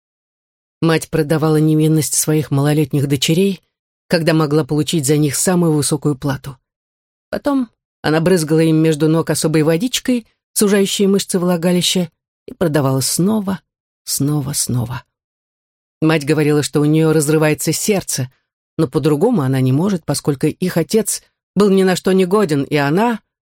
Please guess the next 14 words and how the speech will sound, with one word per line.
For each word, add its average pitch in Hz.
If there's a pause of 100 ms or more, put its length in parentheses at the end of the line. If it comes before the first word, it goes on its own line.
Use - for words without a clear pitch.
(120)
как 196
умела, 185
уберегала 156
дочерей 147
от 143
панели. 135 (1000)
Возможно, 151
так 156
оно 147
и 156
было, 151 (680)
но 156
легче 160
дочерям 135